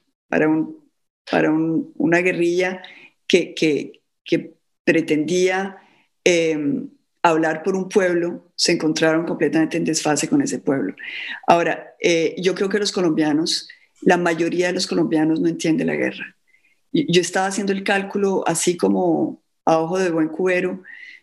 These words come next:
eh, si uno piensa que hay ocho millones de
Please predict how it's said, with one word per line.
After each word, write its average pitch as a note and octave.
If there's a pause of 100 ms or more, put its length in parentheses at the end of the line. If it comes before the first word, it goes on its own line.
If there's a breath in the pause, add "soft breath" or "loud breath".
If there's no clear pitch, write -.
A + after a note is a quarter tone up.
(180)
eh, D#3+
si -
uno F3
piensa F#3+
que G3
hay F#3
ocho F#3
millones E3
de E3